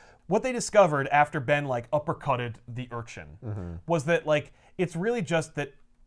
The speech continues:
Speaker 1: he broke it because the husk that the, that the urchin virus was using as patient zero for the monk,
Speaker 2: Mm-hmm.
Speaker 1: like, used it up.
Speaker 2: Oh.
Speaker 1: And so he's all hollow and stuff.
Speaker 2: Okay.
Speaker 1: Uh, and so basically they have a timetable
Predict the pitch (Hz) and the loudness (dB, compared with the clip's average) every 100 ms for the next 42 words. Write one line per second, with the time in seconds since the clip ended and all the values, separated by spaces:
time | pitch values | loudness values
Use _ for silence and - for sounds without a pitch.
0 | _ _ _ _ - - 185 131 160 180 | _ _ _ _ -14 -4 -2 2 6 4
1 | 175 110 92 - - 131 156 160 139 139 | 4 -6 -12 -16 -12 -8 -4 -2 -2 -4
2 | 123 - 175 175 - 139 151 - 127 123 | -6 2 4 4 0 -4 -4 -4 -12 -6
3 | 139 139 135 131 135 135 143 147 - 151 | -4 -4 -6 -8 -8 -6 -4 -6 -2 -2
4 | 131 127 120 113 139 156 135 101 - 123 | -2 -4 -8 -4 2 4 2 -4 -12 -10
5 | 120 113 113 135 135 139 123 127 - 127 | -10 -8 -6 -4 -2 -4 -4 -6 -8 -10
6 | 113 113 117 110 107 101 107 101 104 - | -10 -12 -10 -10 -10 -12 -14 -12 -14 -18
7 | _ _ 131 127 156 208 - - - 120 | _ _ -8 -4 -4 -6 -12 -18 -10 -8
8 | 101 - 120 143 170 117 139 127 82 - | -6 -6 -2 2 2 0 -4 -4 -6 -12
9 | - - 82 101 120 135 135 131 113 165 | -20 -14 -8 -4 -2 -2 -2 -2 0 4
10 | 165 160 139 151 143 127 110 104 - 71 | 6 6 8 8 8 0 -4 -10 -8 -8
11 | - - - _ - 90 90 - 117 113 | -12 -20 -20 _ -18 -12 -12 -6 -2 -2
12 | 139 - 170 160 135 175 170 156 147 135 | -4 0 4 4 4 0 2 2 4 2
13 | - 202 196 175 135 120 110 104 | -2 0 0 0 -2 -2 -4 -6